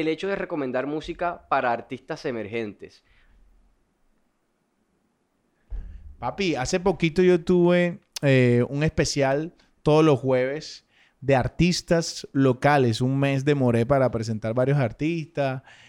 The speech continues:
Speaker 2: Incluso ahí conocí a una chica que canta mariachi, conocí a otro pelado y, y así sucesivamente.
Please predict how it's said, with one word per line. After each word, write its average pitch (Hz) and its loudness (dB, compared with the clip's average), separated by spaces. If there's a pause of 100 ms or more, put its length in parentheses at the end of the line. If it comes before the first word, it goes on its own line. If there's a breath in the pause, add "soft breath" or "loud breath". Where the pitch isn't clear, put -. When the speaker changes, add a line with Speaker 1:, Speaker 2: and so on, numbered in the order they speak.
Speaker 2:
Incluso 143 -8
ahí 127 -4
conocí 135 -6
a 131 -4
una 135 -6
chica 135 -2
que 127 -10
canta 123 -6
mariachi, 127 -2
conocí 120 -8
a 117 -4
otro 123 -8
pelado 123 -2
y, 110 -4 (340)
y 117 -4
así 113 -6
sucesivamente. 113 -2